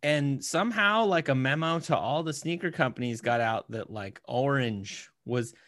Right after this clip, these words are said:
and it's, like, this very specific kind of color of orange. I found, well,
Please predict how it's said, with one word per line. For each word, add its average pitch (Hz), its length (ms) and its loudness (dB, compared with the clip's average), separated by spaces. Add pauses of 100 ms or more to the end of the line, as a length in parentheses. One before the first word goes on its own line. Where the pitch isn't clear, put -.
(260)
and 180 160 4
it's, - 220 -2
like, 220 180 -2
this 190 200 0
very 165 640 0 (120)
specific 170 720 -4
kind 160 220 0
of 147 80 -4
color 156 320 2
of 147 80 2
orange. 165 380 2
I 156 160 -2
found, 156 580 2 (560)
well, 170 100 4